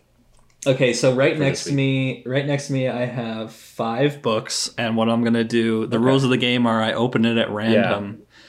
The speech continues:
Speaker 1: I open it at
Speaker 2: Yeah,
Speaker 1: random and
Speaker 2: yeah,
Speaker 1: read
Speaker 2: open
Speaker 1: a
Speaker 2: up,
Speaker 1: s-, yeah. What do
Speaker 2: open
Speaker 1: I
Speaker 2: up
Speaker 1: do?
Speaker 2: to a random page.
Speaker 1: Yeah.
Speaker 2: Open up to a random page, read a little bit. I gotta try and guess the author, maybe the book. You know, randomness is key here. Might get lucky. You might land on a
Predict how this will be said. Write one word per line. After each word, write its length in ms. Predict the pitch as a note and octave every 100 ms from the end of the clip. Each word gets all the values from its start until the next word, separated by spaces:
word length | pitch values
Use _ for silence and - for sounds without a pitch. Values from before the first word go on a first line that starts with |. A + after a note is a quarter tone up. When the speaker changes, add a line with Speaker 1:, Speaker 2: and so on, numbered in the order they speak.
| - -
Speaker 1:
I 120 | - C3
open 200 | D3 D#3+
it 80 |
at 80 | D#3
Speaker 2:
Yeah, 60 | B2+
Speaker 1:
random 320 | C3 C3 B2+
and 80 | A#2
Speaker 2:
yeah, 60 |
Speaker 1:
read 160 | A2+ C3
Speaker 2:
open 60 | B2
Speaker 1:
a 20 |
Speaker 2:
up, 60 | -
Speaker 1:
s-, 260 | - - _ _ _ _ _ _ _ _ _ _ B2+
yeah. 460 | B2+ A2 G#2 B2+ - _ -
What 140 | B2
do 60 | C3
Speaker 2:
open 120 | C3+
Speaker 1:
I 40 | D#3+
Speaker 2:
up 20 |
Speaker 1:
do? 40 |
Speaker 2:
to 40 | D#3
a 40 |
random 240 | A#2+ A#2+ A2+
page. 520 | A2 G2+ G2 - - _
Speaker 1:
Yeah. 280 | A#2+ - - - _
Speaker 2:
Open 200 | G#3 C3
up 80 | B2
to 100 | -
a 40 | A#2
random 260 | A#2+ A#2
page, 340 | A2 G#2+ G2+ F2+
read 160 | G2
a 60 | G#2
little 180 | G#2+ F#2+
bit. 420 | G#2 G#2 G#2+ -
I 80 | -
gotta 220 | F#2+ F#2
try 180 | E2+ F#2+
and 100 | F2
guess 180 | F2+ -
the 80 | E2+
author, 340 | E2+ E2 F2
maybe 180 | E2 E2+
the 60 | D#2
book. 420 | - F2+ F2+ - - - _ _
You 100 | -
know, 100 | D#2+
randomness 600 | D#2+ F2 F2 E2+ F2 F2
is 80 | F#2
key 220 | - G2
here. 360 | F2+ F#2 F2+ F2 F#2
Might 160 | F2
get 120 | F2+
lucky. 600 | F2 F#2+ - F#2+ F#2 F#2+ _ _ _
You 120 | F2+
might 180 | E2 E2
land 300 | E2 E2 D#2
on 100 | D#2
a 160 | D2+